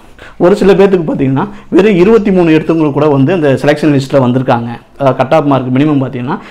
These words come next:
இருபத்தி மூணு mark எடுத்தவங்க கூட கிடைச்சிருக்கு. அதே சமயத்துல சில category இருக்கு பாத்தீங்கன்னா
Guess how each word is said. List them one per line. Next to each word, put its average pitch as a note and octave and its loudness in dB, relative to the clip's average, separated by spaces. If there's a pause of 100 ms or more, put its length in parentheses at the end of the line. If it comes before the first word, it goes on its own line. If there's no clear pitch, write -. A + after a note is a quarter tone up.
(120)
இருபத்தி F#3+ 2
மூணு F3+ 0
mark D3 2
எடுத்தவங்க C3+ -4
கூட C3 -2
கிடைச்சிருக்கு. A#2+ -6
அதே C#3+ 0
சமயத்துல F#3+ 0
சில F3 0
category D#3+ 0
இருக்கு C#3+ -2
பாத்தீங்கன்னா B2 -6